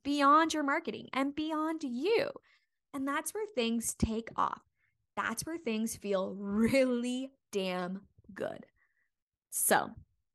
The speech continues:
with all that to say, <laughs> that is episode three of the Self Promoted Podcast. Short and sweet, but something that is going to help you become self-promoted. And like I said,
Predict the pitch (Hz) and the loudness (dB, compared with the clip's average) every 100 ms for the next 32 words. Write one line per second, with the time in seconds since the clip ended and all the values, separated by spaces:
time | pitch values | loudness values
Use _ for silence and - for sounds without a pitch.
0 | _ _ _ _ - 233 240 254 226 - | _ _ _ _ -8 2 4 4 2 0
1 | - - - 226 - _ _ - 226 247 | -6 -4 -2 -4 -6 _ _ -2 -2 -4
2 | _ - 220 220 240 - 254 233 240 277 | _ -4 0 2 0 -2 -2 -2 -2 -2
3 | 269 196 170 185 202 202 208 190 - 220 | 0 -2 0 0 0 0 0 -2 -4 -6
4 | 196 175 190 - - - - - - - | -6 -6 -4 -4 -4 -6 -6 -10 -20 -20
5 | - - - 277 269 339 403 392 240 233 | -18 -10 -2 4 6 4 0 -2 2 2
6 | 247 247 220 226 220 294 339 359 - 233 | 2 0 0 0 0 0 2 0 2 2
7 | 240 240 226 214 220 208 196 247 403 440 | 2 0 0 4 2 2 0 4 4 2
8 | 294 285 - 226 392 415 - _ - - | -2 -4 -4 -4 -4 -8 -18 _ -12 -6
9 | 196 247 - - 214 202 190 - - _ | -2 -2 -4 -6 -2 0 0 -2 -8 _
10 | _ _ 262 269 277 302 330 302 254 196 | _ _ -4 0 2 2 2 0 2 2
11 | 170 | 0